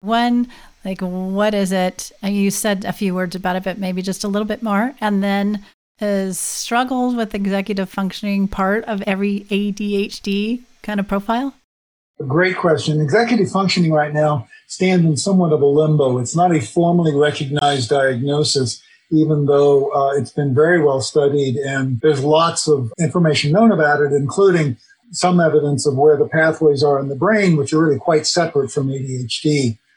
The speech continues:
Speaker 2: It's not present in every child with A D H D. There are some children where it really is sort of a profound additional problem.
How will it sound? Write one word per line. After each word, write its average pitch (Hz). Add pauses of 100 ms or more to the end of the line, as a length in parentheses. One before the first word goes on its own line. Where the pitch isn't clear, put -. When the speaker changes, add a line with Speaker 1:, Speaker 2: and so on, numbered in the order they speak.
(220)
Speaker 2:
It's 165
not 196
present 185
in 156
every 160
child 180
with 180
A 180
D 180
H -
D. 185 (300)
There 147
are 139
some 175
children 160
where 143
it 139
really 147
is 131
sort 170
of 143
a 135
profound 170
additional 156
problem. 185